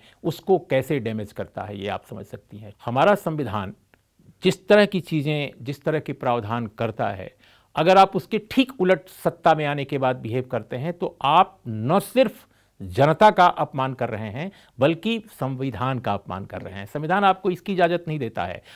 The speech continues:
आप नागपुर में बैठकर चाहे जो अपनी राय बना लीजिए, लेकिन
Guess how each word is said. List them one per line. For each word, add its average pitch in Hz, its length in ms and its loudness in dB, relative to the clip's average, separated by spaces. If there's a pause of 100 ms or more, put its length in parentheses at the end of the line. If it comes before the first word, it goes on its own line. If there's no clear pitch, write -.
(120)
आप 180 300 6
नागपुर 131 460 2
में 202 160 2
बैठकर 160 360 2
चाहे 196 360 0
जो 202 360 6
अपनी 185 380 2
राय 151 180 8
बना 120 200 2
लीजिए, 98 400 -6 (200)
लेकिन 208 340 -2